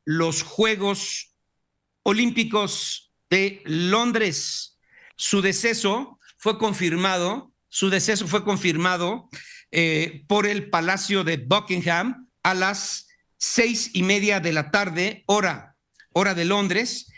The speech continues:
y posteriormente la, eh, notificación oficial de su muerte fue colocada en las rejas principales del palacio, donde la bandera británica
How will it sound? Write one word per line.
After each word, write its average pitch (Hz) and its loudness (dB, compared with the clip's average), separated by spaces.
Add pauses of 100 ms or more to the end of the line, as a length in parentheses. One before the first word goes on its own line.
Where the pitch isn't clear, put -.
(160)
y 170 2
posteriormente 202 0 (260)
la, 160 0
eh, 151 0
notificación 202 0
oficial 175 0
de 190 0
su 196 -2
muerte 180 0 (240)
fue 214 0
colocada 190 -2 (260)
en 156 0
las 160 0
rejas 202 0
principales 180 0
del 160 0
palacio, 180 0 (280)
donde 208 0
la 160 0
bandera 190 0
británica 180 -2